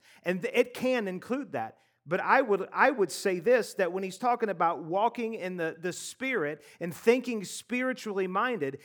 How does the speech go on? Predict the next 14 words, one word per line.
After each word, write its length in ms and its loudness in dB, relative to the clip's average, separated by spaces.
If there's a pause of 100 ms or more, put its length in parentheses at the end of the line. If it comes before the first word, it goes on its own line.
(100)
he's 220 -2
really 280 -2
talking 400 0
about 260 2
relating 520 -2
to 120 -6
the 100 -2
life 340 0
that 180 -4
we 100 -4
now 380 0
have 300 -2
in 120 -8
Christ 520 -4